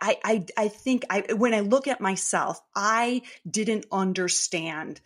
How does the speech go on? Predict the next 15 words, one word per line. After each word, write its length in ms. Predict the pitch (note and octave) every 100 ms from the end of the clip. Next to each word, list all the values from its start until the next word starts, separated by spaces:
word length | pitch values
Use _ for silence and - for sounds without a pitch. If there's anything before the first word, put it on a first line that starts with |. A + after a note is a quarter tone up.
| - -
that 300 | F3+ D#3 -
difference. 500 | E3+ D#3 - - F3 -
I 160 | F#3+
didn't 280 | G#3 G#3+ G3+
understand 640 | F#3+ F#3 F3+ - E3 E3
that 140 | D#3 -
difference 340 | E3+ E3+ D#3+
as 140 | D#3 -
it 60 |
related 460 | F3 E3 E3 D#3+ D#3
to 120 | D#3+
land 420 | D#3 D#3+ D#3 D#3
use. 300 | D3+ D#3+ -
And 220 | - F3 -
I, 500 | F#3 F#3+ G3 G3